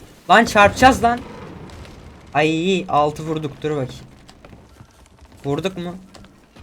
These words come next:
Vallahi vurduk gibi de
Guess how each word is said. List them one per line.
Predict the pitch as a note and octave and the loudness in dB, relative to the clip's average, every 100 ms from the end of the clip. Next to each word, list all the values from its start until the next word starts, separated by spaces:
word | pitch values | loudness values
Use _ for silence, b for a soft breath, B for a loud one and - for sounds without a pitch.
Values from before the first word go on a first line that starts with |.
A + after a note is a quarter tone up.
| - - - _ _ - _ - - - - _ _ - | -20 -20 -20 _ _ -20 _ -20 -20 -20 -20 _ _ -16
Vallahi | - C#3 D3+ D#3 D#3 C3 | -8 -6 0 2 2 0
vurduk | C3+ D#3 E3 F#3+ F#3 | -4 -4 -4 -8 -10
gibi | - D#3+ | -12 -6
de | E3+ C3 | -4 -4